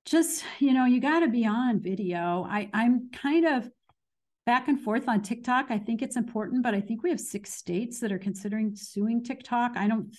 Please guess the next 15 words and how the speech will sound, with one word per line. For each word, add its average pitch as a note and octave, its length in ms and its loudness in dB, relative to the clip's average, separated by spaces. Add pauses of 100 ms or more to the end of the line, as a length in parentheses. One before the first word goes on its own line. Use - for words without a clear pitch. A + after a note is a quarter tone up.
think A3 260 0
that D#4 140 -2
it's D#4+ 160 -4
gonna D4 200 2
be C4+ 140 -4
pulled C4+ 480 -4
at A3 140 -6
any A#3+ 200 4
time, B3+ 480 0
but G#3 300 -6
you G#3+ 120 0
never F#3+ 280 0
know. G#3 440 -2 (580)
So, G#3 640 2
um, F3+ 480 0